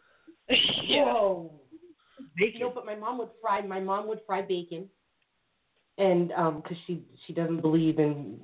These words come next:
Speaker 2: paying that much money for fake bacon chips. That's like, "I'm not paying that much money for fake bacon chips, bacon bits. What? That's not even bacon. Bacon ain't that color." Like, that's the kind of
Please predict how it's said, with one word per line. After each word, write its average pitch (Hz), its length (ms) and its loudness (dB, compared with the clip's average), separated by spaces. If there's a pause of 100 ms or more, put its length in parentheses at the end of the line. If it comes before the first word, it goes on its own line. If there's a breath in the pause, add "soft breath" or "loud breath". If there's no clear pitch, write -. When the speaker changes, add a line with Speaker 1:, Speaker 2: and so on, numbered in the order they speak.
(120)
Speaker 2:
paying 156 400 6
that 151 160 2
much 151 160 2 (120)
money 147 260 4
for 120 240 -6
fake 151 260 0
bacon 117 460 -8 (480)
chips. - 240 -4 (540 loud breath)
That's 170 220 2
like, 160 200 4 (160)
"I'm 240 160 2
not - 200 2
paying 180 260 -2
that 165 140 -2
much 170 200 -6
money 175 200 -6
for 165 220 -12
fake 220 300 -8
bacon 143 400 -12
chips, - 240 -8 (420 soft breath)
bacon 156 440 -2
bits. - 260 -4 (600 soft breath)
What? 247 320 2 (120)
That's - 180 0
not 156 160 -4
even 131 320 -12
bacon. 131 480 -10
Bacon 185 300 -6
ain't 147 200 -10
that 139 180 -10
color." 160 320 -2
Like, 156 200 -4
that's 165 200 -6
the - 40 -20
kind 160 180 -4
of 156 60 -8